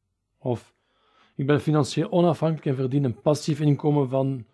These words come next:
zoveel iedere maand. Of, mijn wagen, Porsche negen elf Targa.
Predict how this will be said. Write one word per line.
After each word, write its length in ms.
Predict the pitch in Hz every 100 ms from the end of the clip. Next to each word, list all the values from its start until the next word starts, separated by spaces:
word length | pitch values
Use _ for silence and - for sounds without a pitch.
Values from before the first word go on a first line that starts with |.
| _ _
zoveel 600 | 117 127 147 147 156 156
iedere 320 | 170 151 147
maand. 500 | 151 131 117 110 - _ _ _ _ _ _ - _
Of, 320 | 143 135 - -
mijn 300 | 135 135 139
wagen, 440 | 151 170 165 180
Porsche 300 | - 151 -
negen 260 | 151 151 151
elf 180 | 156 135
Targa. 560 | 202 180 135 123 101